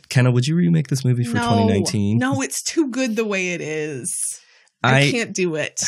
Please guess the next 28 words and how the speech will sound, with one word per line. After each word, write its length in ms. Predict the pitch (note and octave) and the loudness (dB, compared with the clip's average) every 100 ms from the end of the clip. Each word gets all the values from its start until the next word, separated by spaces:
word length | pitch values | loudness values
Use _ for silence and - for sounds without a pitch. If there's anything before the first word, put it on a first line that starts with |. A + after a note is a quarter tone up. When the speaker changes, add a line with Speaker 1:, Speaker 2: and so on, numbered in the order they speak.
| - | -6
Speaker 1:
<sighs> 200 | - - D3+ | -12 -10 -2
I 40 | |
don't 160 | C#3+ G#2 | -2 -2
know. 200 | D#2+ C#2+ | -8 -4
It's 200 | C3 C3 | 0 2
like, 320 | E3 D#3+ - _ _ _ _ | 2 2 -2 _ _ _ _
the 220 | B2 A#2+ C#3+ | -4 0 0
premise 560 | - G3 G#3 A3+ G#3+ | 0 4 6 6 6
is 260 | F3 - - | 4 4 4
so 160 | D#3+ D#3+ | 4 4
ridiculous, 720 | D3 B2+ A#2 A2+ A2 G2 - | 4 4 2 0 -2 -2 -2
it 140 | G2 | -8
could 140 | - A2 | -2 0
have 200 | G#2 - | 0 -2
only 400 | A2+ A#2 C3 B2 | 0 4 6 6
existed 520 | A2 F#2+ G2 F2+ F#2+ F2 | 4 2 0 0 -2 -2
in 100 | E2+ | -2
the 80 | |
nineties. 480 | E2 F2+ E2 E2 - | -2 -4 -6 -8 -8
Speaker 2:
Mm-hmm. 340 | F#3+ F#3 E3 F3+ - _ - | -6 -6 -4 -8 -10 _ -10
Speaker 1:
But 640 | G2 D#3 D3+ G2+ - - _ | -2 2 2 2 -6 -12 _
I 140 | A2 B2+ | 2 4
think 260 | D#3+ D3 | 4 0
you 140 | D3 C3+ - | 0 -2 -2
could 720 | - - G3+ G#3 G3+ E3 D3 _ - | -10 -2 4 8 8 4 -2 _ 2
do 240 | D3 D3 | 6 8
it 240 | D3 - _ - | 6 2 _ 0
again. 760 | B2 G#2 F#2+ G2+ F2+ E2+ D#2+ | 0 0 0 0 2 2 0